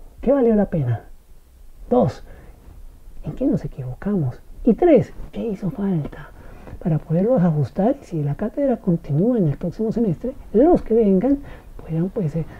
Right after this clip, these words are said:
recibir una cátedra un poco mejor de la que recibieron los compañeros este semestre.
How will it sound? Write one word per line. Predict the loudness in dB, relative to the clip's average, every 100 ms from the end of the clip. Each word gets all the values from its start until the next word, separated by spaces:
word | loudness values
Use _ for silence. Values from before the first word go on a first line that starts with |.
| -10 -6
recibir | -4 -2 0 0
una | 2 2 0 -2
cátedra | -4 -2 -2 0 -2 -8 -14 -14 -10 0
un | 2
poco | 2 -2 -2
mejor | -4 -2 -2 0
de | -4
la |
que | -8 -12
recibieron | -10 -6 -4
los | -4
compañeros | -8 -8 -6 -6 -6 -10 -14 -20 -20 -20 -16
este | -12 -10
semestre. | -8 -10 -14 -20